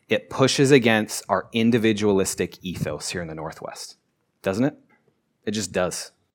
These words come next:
You mean to follow Jesus, I'm supposed to do life together with other people? Yeah, that's what God's word says.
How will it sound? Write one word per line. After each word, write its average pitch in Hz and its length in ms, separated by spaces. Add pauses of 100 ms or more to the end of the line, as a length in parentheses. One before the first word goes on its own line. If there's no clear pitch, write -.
(840)
You 127 220
mean 160 400
to 113 180
follow 139 460
Jesus, 120 600
I'm 104 140
supposed - 460
to 120 60
do 107 180
life 98 260
together 107 340
with 98 160
other 95 200
people? 196 640 (240)
Yeah, 135 260 (360)
that's 117 180
what 120 120
God's 107 220
word 101 180
says. - 340